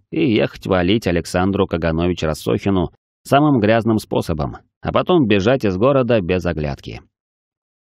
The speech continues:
Распахнув толстенную створку, мы оказались на полутёмной лестнице. Из-за того, что дежурное освещение здесь присутствовало лишь эпизодически, временами приходилось брести на ощупь.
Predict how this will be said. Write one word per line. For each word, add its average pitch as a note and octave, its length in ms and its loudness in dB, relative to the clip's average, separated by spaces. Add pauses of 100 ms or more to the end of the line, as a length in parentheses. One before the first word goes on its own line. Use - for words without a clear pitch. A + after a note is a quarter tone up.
(640)
Распахнув C#3 640 4
толстенную C#3+ 640 4
створку, D3 540 0 (180)
мы F2 240 0
оказались D#3 520 0
на C3+ 160 2
полутёмной B2 680 2
лестнице. E2+ 720 -2 (560)
Из-за F2+ 220 0
того, F2+ 260 2
что F#2 180 -2
дежурное F#2+ 640 0
освещение F2 720 0
здесь E2+ 300 -2
присутствовало F2 760 -2
лишь E2 400 -2
эпизодически, F2+ 880 -4 (400)
временами C#3+ 520 2
приходилось A2 600 2
брести F#2 360 -2
на E2 200 -2
ощупь. C#2+ 380 -8